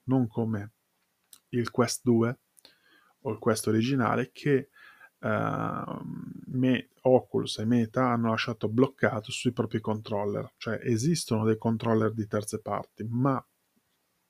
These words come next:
per poter essere associati hanno una serie di limitazioni, non è proprio la prima cosa che vai a controllare e a produrre. Il visore ti viene dato completo in quel caso lì.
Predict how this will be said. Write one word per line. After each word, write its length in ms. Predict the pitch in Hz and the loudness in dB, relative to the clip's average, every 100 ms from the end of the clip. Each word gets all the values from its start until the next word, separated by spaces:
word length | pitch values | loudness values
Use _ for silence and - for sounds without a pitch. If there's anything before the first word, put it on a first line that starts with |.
| _ _ _ | _ _ _
per 120 | 110 | -2
poter 300 | - - 120 | 0 2 2
essere 340 | 110 - 117 | 2 0 0
associati 680 | 104 - 135 107 - - 117 - - - _ - - - - | 0 0 0 -2 -2 -4 -4 -8 -20 -20 _ -20 -20 -20 -4
hanno 280 | - 151 147 | 4 4 6
una 160 | 139 135 | 6 4
serie 320 | - 139 139 | 4 4 6
di 240 | 127 131 120 | 6 6 6
limitazioni, 920 | 123 123 120 - - 113 104 110 113 | 6 4 0 -2 -2 -2 -2 -4 -2
non 220 | 123 127 | 0 0
è 260 | 123 123 117 | 0 0 0
proprio 580 | 120 117 123 113 113 | -2 2 2 4 2
la 160 | 113 113 | 0 -2
prima 260 | - 127 120 | 2 4 4
cosa 260 | 131 123 | 4 4
che 120 | 123 | 2
vai 260 | 110 113 113 | 2 2 0
a 100 | 113 | -2
controllare 800 | - 117 110 117 113 113 117 120 | -4 -6 0 2 2 0 -2 -2
e 100 | 123 | -4
a 80 | 107 | -6
produrre. 640 | - 110 113 110 135 104 _ _ _ _ _ _ _ _ _ - | -6 0 0 0 -4 -8 _ _ _ _ _ _ _ _ _ -4
Il 100 | 117 | 0
visore 340 | 113 117 117 | 4 6 6
ti 120 | 113 | 4
viene 180 | 113 113 | 2 2
dato 300 | 113 110 123 | 2 0 -4
completo 640 | - 120 117 110 104 107 110 | -2 -2 -2 0 -2 -2 -6
in 100 | 113 | -4
quel 200 | - 113 | -4 -4
caso 280 | 110 104 | -6 -6
lì. 140 | 107 | -6